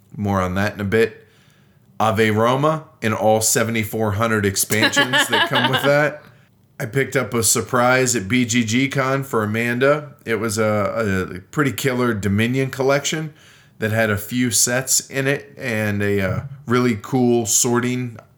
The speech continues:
Speaker 1: uh, configuration in the case. It's in a DeWalt, like, tool case.
Speaker 2: Yeah, it's, it's awesome. I'm gonna have to take a video to show people because it just doesn't, us describing it doesn't do it justice.
Speaker 1: Yeah, it's, uh,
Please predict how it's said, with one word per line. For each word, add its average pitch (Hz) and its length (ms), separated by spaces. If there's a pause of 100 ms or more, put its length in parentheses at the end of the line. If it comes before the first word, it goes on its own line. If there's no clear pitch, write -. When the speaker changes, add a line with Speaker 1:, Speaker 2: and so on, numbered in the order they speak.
Speaker 1:
uh, 104 480 (140)
configuration 117 800
in 101 100
the 95 80
case. 110 500 (200)
It's - 180
in 139 120
a 117 60
DeWalt, 104 600
like, 104 340
tool 120 300
case. 80 460
Speaker 2:
Yeah, 196 220
it's, 202 260
it's 208 180
awesome. 190 580
I'm 196 140
gonna 233 220
have 202 200
to 190 140
take 190 240
a 175 80
video 196 640 (100)
to 220 100
show 196 240
people 202 360
because 190 340
it 175 120
just 190 180
doesn't, 185 360 (380)
us 226 240
describing 214 640
it 233 260
doesn't 190 360
do 175 120
it 143 140
justice. - 580
Speaker 1:
Yeah, 92 240
it's, - 220
uh, 87 400